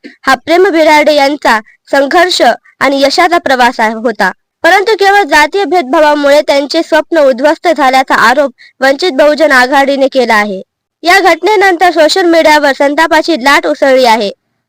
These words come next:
अनेकांनी कॉलेज प्रशासनाच्या भूमिकेवर प्रश्न उपस्थित करत दलित विद्यार्थ्याच्या प्रगतीला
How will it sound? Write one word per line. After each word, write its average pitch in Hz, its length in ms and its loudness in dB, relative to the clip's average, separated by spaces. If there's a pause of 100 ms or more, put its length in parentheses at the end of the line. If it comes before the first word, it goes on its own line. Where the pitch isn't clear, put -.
(260)
अनेकांनी 302 600 0
कॉलेज 302 320 0
प्रशासनाच्या 302 600 0
भूमिकेवर 285 600 0
प्रश्न 320 280 0
उपस्थित 294 500 -2
करत 240 280 0 (320)
दलित 285 340 -2
विद्यार्थ्याच्या 311 540 0
प्रगतीला 285 720 0